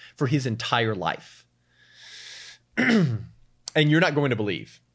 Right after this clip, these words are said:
how the defense attorneys in this case argued for Andre Jones's legal innocence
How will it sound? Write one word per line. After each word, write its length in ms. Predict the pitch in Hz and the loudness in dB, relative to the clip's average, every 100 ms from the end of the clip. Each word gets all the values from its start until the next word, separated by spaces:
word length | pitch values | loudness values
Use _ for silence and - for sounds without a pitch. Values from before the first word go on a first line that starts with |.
| - - | -20 -6
how 460 | 156 135 127 117 | 0 2 2 0
the 180 | 107 131 | -2 -2
defense 580 | 120 113 - 156 170 - | -2 -6 -2 0 0 -4
attorneys 480 | 127 - 135 113 113 | -6 -4 -4 -6 -6
in 120 | 92 | -8
this 140 | - | -10
case 580 | - 123 - - - - _ _ _ _ - | -6 -6 -6 -12 -12 -14 _ _ _ _ 0
argued 640 | 139 165 165 127 98 92 | 4 4 2 -2 -4 -6
for 260 | - 120 | -4 -4
Andre 460 | 110 120 131 127 131 | -2 -2 -2 -2 -2
Jones's 640 | 120 113 107 113 110 98 | -2 -4 -2 -4 -6 -8
legal 560 | 110 117 156 190 226 - | -6 -2 -2 0 0 0
innocence 720 | 147 175 180 - 67 - - | 0 0 0 -4 -10 -12 -14